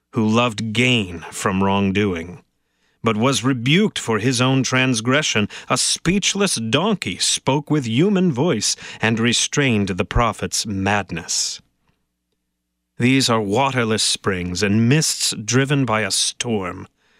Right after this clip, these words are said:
For them the gloom of utter darkness has been reserved. For speaking loud boasts of folly, they entice by sensual passions of the flesh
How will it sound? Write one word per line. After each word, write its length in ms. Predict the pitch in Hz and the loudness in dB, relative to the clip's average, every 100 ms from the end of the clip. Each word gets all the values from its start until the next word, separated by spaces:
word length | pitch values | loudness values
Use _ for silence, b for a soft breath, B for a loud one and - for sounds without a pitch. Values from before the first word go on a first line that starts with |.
| B B | B B
For 240 | - 127 | 0 2
them 400 | 110 131 156 165 | 2 2 4 2
the 100 | 131 | 2
gloom 540 | 113 113 131 147 151 - | -2 0 2 4 4 2
of 160 | 127 - | -4 -4
utter 300 | 147 160 156 | -2 0 -2
darkness 800 | 139 117 110 139 117 - 92 90 | -6 -4 0 0 -2 -6 -6 -6
has 340 | - 117 107 104 | -4 -2 -2 0
been 300 | 107 104 98 | 0 2 2
reserved. 760 | 101 95 95 85 82 - - - _ _ _ _ _ _ _ _ _ _ - | 2 0 -2 -2 -10 -16 -18 -20 _ _ _ _ _ _ _ _ _ _ -6
For 160 | 110 | -2
speaking 640 | 101 - - 139 - 113 104 | 0 0 0 0 2 2 2
loud 440 | 117 120 113 90 | 2 2 -2 -2
boasts 420 | 110 113 107 - | -2 0 -2 -2
of 100 | 98 | -4
folly, 580 | - - - 110 110 110 B B - | -6 -6 -2 0 2 0 B B -2
they 200 | 135 131 | 0 2
entice 580 | 131 - - 123 127 | 0 0 0 0 0
by 160 | 120 110 | 0 0
sensual 720 | 110 - 139 143 - 131 120 | 0 0 0 0 0 0 0
passions 560 | - 127 123 - 120 117 | -2 -2 -2 0 0 0
of 100 | 110 | 0
the 80 | |
flesh 400 | 107 - 120 117 | -2 0 0 0